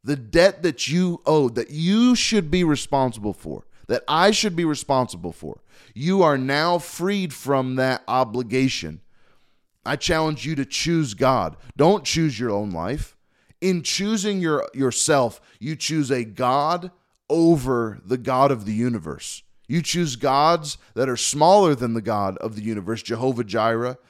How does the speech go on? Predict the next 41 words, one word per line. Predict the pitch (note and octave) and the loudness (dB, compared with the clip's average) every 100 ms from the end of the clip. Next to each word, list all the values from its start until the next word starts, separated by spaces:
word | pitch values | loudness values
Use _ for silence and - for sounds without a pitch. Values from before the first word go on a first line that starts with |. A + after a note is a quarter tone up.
| _ - | _ -8
You | C3+ E3 | -4 -2
s-, | D#3 - - - | -2 -6 -8 -8
you | F3 F3+ | -6 -4
choose | - - F3 D#3 B2+ - _ | -4 -4 -2 -4 -6 -12 _
smaller | - - B2+ C#3 C#3 E3+ F#3 F#3 E3+ | -6 -4 -2 2 4 4 4 2 0
gods | B2+ G#2+ D#2 D2+ - | 0 -2 -2 -8 -16
to | - B2+ | -10 -6
serve | - - C#3 G#2+ F#2+ | -4 0 2 0 -2
when | A2 | -6
you | A#2+ | -6
choose | A#2 C3 B2+ | -6 -4 -4
yourself | G2 F#2 G#2+ E2 B1+ - _ _ _ | -6 -8 -6 -6 -8 -18 _ _ _
because | C3 C#3 C#3+ B2 | -6 -4 -4 -4
you | C3 | -4
want | C3 B2+ | -4 -4
to | B2+ A#2 | -2 -2
appease | F#2 - C#3 D3 D#3 C#3+ - _ | -4 -6 -2 -2 -2 -6 -14 _
your | A#2+ | -6
flesh. | B2 - C3 G#2+ - | -6 -2 0 0 -4
You | |
want | A#2+ A#2 | -8 -6
to | A#2 | -6
appease | A2 C3+ C#3+ B2 | -2 0 0 -2
what | A#2+ G2 | -6 -6
you | A#2 | -8
feel, | - C#3 C3 | -4 -2 0
what | A#2 G#2+ | -2 -4
you | A#2 | -6
think, | - B2+ - _ _ - | -4 -6 -6 _ _ -18
what | - C3+ C3+ | -4 0 0
you | C#3 D#3 | 0 -4
want | A#2 G#2 D#2+ - | -2 -4 -4 -10
for | - C#3+ C#3+ | -4 0 2
yourself | A#2+ A2 - G#2 D#2 - _ _ _ _ _ | 0 -2 -2 -2 -4 -10 _ _ _ _ _
instead | B2+ C3+ D3 | -12 -4 -4
of | C3 | -4
choosing | - D3 A#2 B2+ | -4 -4 -2 -4
God, | A#2+ A2 A2 | -2 -2 -2
the | G#2+ | -6
greater | G2+ A#2 G2 | -6 -6 -6
one. | E2+ C2 | -10 -14